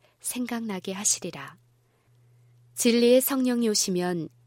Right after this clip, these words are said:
그가 너희를 모든 진리 가운데로 인도하시리니 그가 자의로 말하지 않고 오직 듣는 것을 말하시며 장래일을 너희에게 알리시리라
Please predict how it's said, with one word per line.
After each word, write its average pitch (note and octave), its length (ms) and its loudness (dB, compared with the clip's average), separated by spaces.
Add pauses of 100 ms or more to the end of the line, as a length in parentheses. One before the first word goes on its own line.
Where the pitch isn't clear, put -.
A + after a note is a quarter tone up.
(140)
그가 G3 280 2
너희를 F#3+ 640 0
모든 G#3+ 400 4
진리 A3+ 360 2
가운데로 G#3+ 580 0
인도하시리니 F#3 960 -2 (580)
그가 F3+ 380 0
자의로 G3 560 0
말하지 F#3+ 440 -2
않고 E3+ 500 -6 (420)
오직 G#3 380 0
듣는 G#3+ 340 0
것을 G#3+ 320 0
말하시며 F3+ 760 -6 (440)
장래일을 F3 840 0
너희에게 F#3+ 580 0
알리시리라 F#3 920 -4